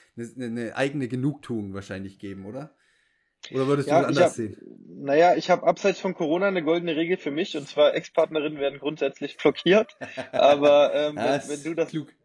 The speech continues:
Speaker 1: <laughs>
Speaker 2: wenn, wenn du das anders lebst als ich, ähm, dann kann ich dir nur sagen, ich glaub, das bringt nichts, ne? Gerade
Speaker 1: Ja.
Speaker 2: wenn du jetzt, also ich glaube, man könnte es noch probieren, wenn man jemanden im Freundeskreis hat, zu dem man echt, oder zu der Person man eine echt tiefe Bindung hat, ne?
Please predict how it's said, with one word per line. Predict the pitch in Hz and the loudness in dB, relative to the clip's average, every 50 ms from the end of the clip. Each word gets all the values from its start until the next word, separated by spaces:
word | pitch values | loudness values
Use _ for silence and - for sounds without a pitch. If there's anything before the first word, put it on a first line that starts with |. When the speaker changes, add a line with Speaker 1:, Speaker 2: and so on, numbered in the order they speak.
| _ - | _ -20
Speaker 1:
<laughs> | - - - - - - - _ - 104 | -14 -10 -10 -10 -10 -10 -14 _ -20 -18
Speaker 2:
wenn, | - - 139 147 143 147 320 147 135 | -12 -8 -8 -8 -6 -6 -6 -4 -4
wenn | 147 143 139 | -4 -4 -4
du | 156 160 | -2 0
das | 170 170 156 - | 0 0 2 2
anders | 123 156 175 185 185 170 - | 0 0 2 0 -2 -2 -2
lebst | 147 151 156 170 175 - - - | -4 -4 -4 -4 -6 -6 -6 -2
als | 139 151 143 - | -2 -2 -2 -4
ich, | - 143 175 196 - - - - | -6 -6 -6 -6 -8 -10 -6 -4
ähm, | 139 147 151 151 156 151 151 135 | -2 -2 -2 -2 -4 -6 -2 0
dann | 143 139 139 143 | 2 2 0 0
kann | - 160 147 151 | -6 -8 -8 -8
ich | 151 - | -8 -8
dir | 165 160 | -6 -6
nur | 151 139 127 | -6 -2 0
sagen, | 135 131 139 143 147 | 2 2 2 2 -2
ich | 139 - - | -8 -6 -4
glaub, | - 135 120 | -2 -2 -2
das | - - - | -4 -10 -10
bringt | - 143 147 - | -8 -8 -8 -8
nichts, | - 120 - _ _ - | -10 -14 -14 _ _ -10
ne? | 113 123 143 135 123 | -8 -8 -8 -4 0
Gerade | 127 120 123 123 139 | 2 4 4 4 2
Speaker 1:
Ja. | 131 | 0
Speaker 2:
wenn | 139 135 | -2 0
du | 135 135 | 0 0
jetzt, | 127 127 - - _ - - - - | 0 0 -4 -10 _ -20 -20 -4 0
also | - 151 156 185 | 2 2 2 2
ich | 170 - | 0 0
glaube, | - 170 156 190 214 233 | 2 4 4 4 4 2
man | 214 175 165 156 | 0 -2 -4 -4
könnte | - 180 185 196 226 | -4 -4 -4 -4 -6
es | - - | -8 -6
noch | 190 185 - _ | -6 -6 -6 _
probieren, | - 147 131 139 180 202 208 | -12 -10 -6 -2 -2 0 0
wenn | 190 175 | 0 -2
man | 156 151 151 | -2 -2 -2
jemanden | 160 170 165 165 165 151 143 | -2 -2 -2 -2 -2 -2 -6
im | 143 135 | -8 -6
Freundeskreis | - - 135 156 175 196 - _ - 151 156 - | -2 0 0 0 0 -2 -6 _ -4 -4 -2 -2
hat, | 185 170 147 - | -4 -4 -4 -4
zu | - 143 | -4 -2
dem | 151 151 | 0 0
man | 151 143 131 | 0 0 0
echt, | - 151 156 - - | -2 -4 -4 -4 -4
oder | 147 151 143 | -2 -2 -2
zu | - - 131 | -4 -2 -2
der | 135 139 | -2 0
Person | - 160 147 135 143 147 | 0 -2 -4 -4 -6 -6
man | 143 139 131 | -6 -6 -4
eine | 123 | -6
echt | 110 135 - - _ - | -8 -8 -10 -12 _ -10
tiefe | - 165 - 143 | -10 -8 -6 -4
Bindung | 127 147 160 202 202 190 160 135 | -2 0 0 2 0 0 0 0
hat, | 156 165 - _ _ | 0 0 0 _ _
ne? | - 131 156 185 | -6 -6 -6 -6